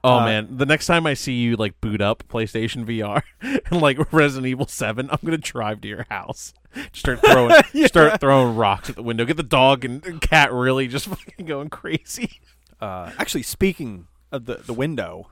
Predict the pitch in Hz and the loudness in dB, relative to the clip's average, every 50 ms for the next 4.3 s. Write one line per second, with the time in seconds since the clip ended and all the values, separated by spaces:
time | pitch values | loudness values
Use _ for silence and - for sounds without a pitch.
0 | - - 123 - - - 127 131 131 147 135 123 120 113 - - - - 139 127 | -14 -12 -12 -12 -10 -10 -10 -10 -10 -12 -12 -12 -12 -12 -14 -16 -14 -12 -10 -6
1 | - - 143 113 110 107 104 101 117 117 - - 117 95 92 92 95 - _ _ | -4 -4 -4 -4 -6 -6 -8 -10 -12 -12 -10 -8 -8 -8 -8 -10 -14 -18 _ _
2 | _ _ - 175 - - - - - - 143 147 151 151 135 - - - 190 - | _ _ -12 -12 -12 -12 -14 -16 -8 -2 0 0 2 0 -2 -4 -10 -18 -20 -20
3 | _ _ _ _ - - - 208 240 226 170 135 120 120 123 123 123 120 113 113 | _ _ _ _ -8 -2 0 2 2 2 0 0 -2 -2 -2 -2 -2 -2 -2 -2
4 | 110 107 107 107 104 | -2 -2 -4 -6 -8